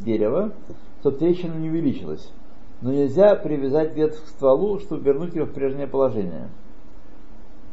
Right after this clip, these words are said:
Запрещенные работы, Торы работы нельзя делать даже в том случае, когда их неисполнение придет к убыткам. Тогда как работы, запрещенные мудрецами, разрешены в этом случае.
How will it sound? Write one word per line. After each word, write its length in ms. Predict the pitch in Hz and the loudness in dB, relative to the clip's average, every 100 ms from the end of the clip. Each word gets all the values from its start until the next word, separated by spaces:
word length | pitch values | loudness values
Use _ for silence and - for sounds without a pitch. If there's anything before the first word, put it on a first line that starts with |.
| - - - - - - - - - - - - - - | -6 -6 -6 -6 -6 -6 -6 -6 -6 -6 -6 -6 -6 -6
Запрещенные 680 | 117 117 143 - 220 220 214 | -6 -4 -4 6 8 8 8
работы, 600 | 170 165 175 190 185 170 | 8 6 6 4 2 0
Торы 420 | 151 170 170 160 | 2 4 4 4
работы 440 | 139 131 131 147 156 | 4 4 6 4 4
нельзя 280 | 165 147 151 | -2 2 2
делать 300 | 156 170 151 | 2 2 2
даже 200 | 156 151 | 2 2
в 60 | |
том 140 | 151 135 | -2 -4
случае, 380 | 180 185 - | -4 -4 -2
когда 200 | - 147 | 2 4
их 200 | 156 156 | 4 2
неисполнение 760 | 147 151 113 - 131 156 170 160 | -2 -4 -2 0 0 0 -4 -4
придет 320 | - 139 151 | -4 -2 -2
к 100 | - | -2
убыткам. 440 | 151 - - - - - - - - - - - - - - | 2 2 2 -2 -4 -6 -6 -6 -6 -6 -6 -6 -6 -6 -4
Тогда 240 | 113 131 | 2 4
как 100 | 139 | 4
работы, 380 | 135 139 156 160 | 2 2 0 -2
запрещенные 540 | 131 127 135 147 143 147 | -4 -4 -4 -4 -4 -4
мудрецами, 560 | 151 156 220 240 220 | -4 -2 -2 0 0
разрешены 540 | 190 170 180 180 151 131 | -2 -2 -4 -6 -4 -2
в 40 | |
этом 180 | 117 113 | -2 -4
случае. 480 | 113 107 - 107 | -4 -6 -6 -6